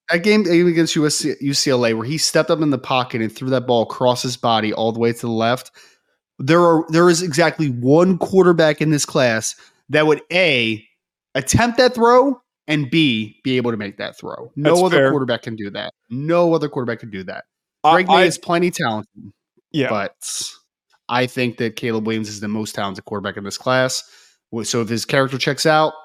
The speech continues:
Speaker 1: he is the top quarterback overall in twenty twenty-four, in my opinion.
Speaker 2: All right, not to, to linger on that one pick too much. I, I think here
Speaker 1: Yes.
Speaker 2: with the Arizona Cardinals, there is a debate to be had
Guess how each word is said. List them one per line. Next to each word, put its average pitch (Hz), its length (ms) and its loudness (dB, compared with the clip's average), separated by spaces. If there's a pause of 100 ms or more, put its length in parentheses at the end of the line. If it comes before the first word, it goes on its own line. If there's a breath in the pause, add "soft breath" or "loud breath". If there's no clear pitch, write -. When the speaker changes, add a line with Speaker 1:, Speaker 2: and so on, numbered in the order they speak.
(140)
Speaker 1:
he 123 420 -2
is 120 300 -2
the 110 160 -8
top 104 240 -6
quarterback 101 420 -6
overall 101 340 -10
in 104 60 -14
twenty 107 240 -14
twenty-four, 107 560 -12
in 101 240 -6
my 117 220 2
opinion. 214 360 -2 (340)
Speaker 2:
All 131 100 -2
right, 123 160 0
not 135 240 0
to, 135 520 0 (760)
to 127 120 -4
linger 123 320 0
on 120 80 0
that 123 180 -4
one 120 200 -6
pick - 240 -8
too 123 180 -6
much. 120 300 -2
I, 170 200 4
I 180 40 2
think 202 160 -2
here 214 100 4
Speaker 1:
Yes. 196 120 6
Speaker 2:
with 190 60 -10
the 160 120 2
Arizona 147 360 2
Cardinals, 131 840 0
there 131 220 0
is 120 120 -2
a 120 80 -4
debate 123 360 -4
to 127 60 -10
be 127 140 -2
had 123 400 0